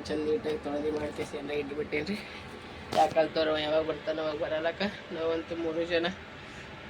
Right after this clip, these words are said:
ತತ್ತಿ ಕುದಿಸ್ಲೇನಲ್ಲ ತಿನ್ರಿ, ಒಂದೆರಡು ತಂದು ಕೇಸಿನ ಮೂರು ಮಂದಿ ಒಂದೊಂದು ನೋಡಮ್.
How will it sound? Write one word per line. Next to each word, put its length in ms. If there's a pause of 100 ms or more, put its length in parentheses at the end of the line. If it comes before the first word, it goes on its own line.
ತತ್ತಿ 320
ಕುದಿಸ್ಲೇನಲ್ಲ 640 (160)
ತಿನ್ರಿ, 240 (100)
ಒಂದೆರಡು 360
ತಂದು 260
ಕೇಸಿನ 420
ಮೂರು 240
ಮಂದಿ 300
ಒಂದೊಂದು 300 (260)
ನೋಡಮ್. 280